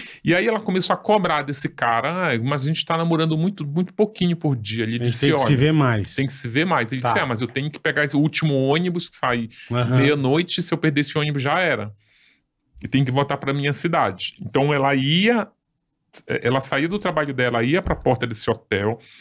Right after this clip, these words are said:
Speaker 1: pra acompanhar ele até a rodoviária, e da rodoviária pegava o ônibus, era o tempo que eles tinham pra namorar. Só que aí ele,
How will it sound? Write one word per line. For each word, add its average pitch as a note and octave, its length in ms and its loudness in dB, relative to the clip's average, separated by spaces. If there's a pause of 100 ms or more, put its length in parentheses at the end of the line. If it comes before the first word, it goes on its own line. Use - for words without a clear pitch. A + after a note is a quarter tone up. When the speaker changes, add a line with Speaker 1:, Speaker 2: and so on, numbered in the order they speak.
(160)
Speaker 1:
pra C#3 120 -2
acompanhar C3 540 0
ele C3 200 2
até B2 220 -2
a E3+ 60 2
rodoviária, C3 760 0
e - 20 0
da C3 80 0
rodoviária C3 460 -2
pegava C3 320 -2
o C3+ 40 -2
ônibus, D3+ 240 -4
era D#3+ 120 0
o E3 40 -2
tempo E3 280 -2
que - 40 -4
eles D#3+ 100 0
tinham E3 140 -2
pra D#3 120 -2
namorar. D3+ 480 0 (680)
Só A3 200 2
que A3 140 -2
aí F#3+ 420 -2 (220)
ele, E3 580 4